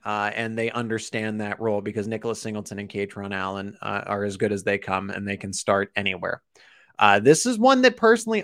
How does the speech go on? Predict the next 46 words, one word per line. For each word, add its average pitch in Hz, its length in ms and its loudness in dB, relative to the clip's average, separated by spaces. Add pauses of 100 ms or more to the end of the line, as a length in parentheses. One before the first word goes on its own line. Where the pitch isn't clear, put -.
I 180 140 2
don't 170 240 0
think 120 220 -2
they 117 160 -2
need, 104 340 -6
but 117 260 2
offensive 156 540 2
line. 113 400 0
And 107 260 -4
why 131 220 2
I - 20 4
bring 139 200 0
it 135 100 0
up 147 140 0
is 147 80 -8
because 156 240 -2
Penn 139 200 -2
State 160 300 0
said 151 180 0
it. 151 160 -2 (380)
Penn, 135 200 -4 (120)
Penn 147 180 -2
State 175 360 0
was 147 120 -2
targeting 151 440 2
offensive 147 480 -2
tackles 151 440 0
in 147 100 -2
the 139 60 0
beginning, 135 460 -2 (280)
and 127 160 -4
that 135 120 2
was 147 160 2
even 143 340 0
with 139 220 0
Caden 143 300 0
Wallace 139 360 0
coming 139 300 -4
back. 127 380 -2 (320)
But 131 260 0
they 139 160 0
knew 147 220 -2
Bryce 135 340 2
Effner 131 340 0
was 131 160 -4
going 131 360 -4